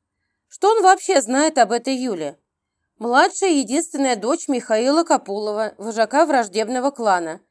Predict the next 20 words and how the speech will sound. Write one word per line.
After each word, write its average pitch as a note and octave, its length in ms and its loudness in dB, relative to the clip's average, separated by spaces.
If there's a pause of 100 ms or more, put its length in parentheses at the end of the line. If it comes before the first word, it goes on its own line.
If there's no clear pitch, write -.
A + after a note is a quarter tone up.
(220)
Когда A3+ 340 2
она A#3 200 0
родилась, A#3 560 0 (300)
их C#4+ 180 -4
стая E4 400 4
устроила A#3 600 -2
такой B3 320 0
пышный B3 420 -6
праздник, C4 580 0 (280)
что C4 200 -6
земля A#3+ 360 0
ходила C4 420 0
ходуном B3+ 540 -2
несколько A#3+ 440 -4
дней. G3+ 380 -6 (840)
Роману D4 500 4
тогда A#3 360 2
было F#3+ 280 -4
десять C#4+ 380 -4
лет – G3+ 280 -2